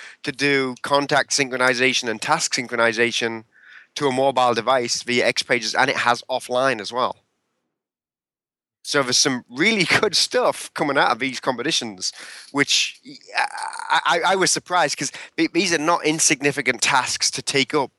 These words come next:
by yourself or as a team of developers, especially when you're doing it for free. So it, it really is good to see that, that we're embracing it, and, and the, the competition that's going on here is, is,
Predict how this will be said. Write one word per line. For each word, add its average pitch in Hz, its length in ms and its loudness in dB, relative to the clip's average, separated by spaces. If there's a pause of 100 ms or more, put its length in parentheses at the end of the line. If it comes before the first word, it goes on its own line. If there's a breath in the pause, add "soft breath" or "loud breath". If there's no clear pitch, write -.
by 123 160 4
yourself 120 640 0
or 120 120 -4
as 110 100 -4
a 113 40 -8
team 123 260 -6
of 104 80 -10
developers, 113 580 0 (440 loud breath)
especially 170 400 2
when 139 80 4
you're 123 80 0
doing 131 120 0
it 113 60 -6
for - 80 -16
free. 143 300 -2
So 120 440 2
it, 131 200 0
it 135 160 0
really 151 300 2
is 143 160 2
good 143 200 0
to 123 80 -2
see 131 280 2
that, 117 220 0
that 123 140 -2
we're 127 200 2
embracing 123 600 0
it, 110 160 4
and, 113 240 -2 (400 loud breath)
and 123 160 2
the, 113 280 4
the 120 100 -2
competition 135 800 0
that's - 160 0
going 120 320 0
on 110 140 2
here 117 280 4
is, 110 320 -2
is, 120 240 -2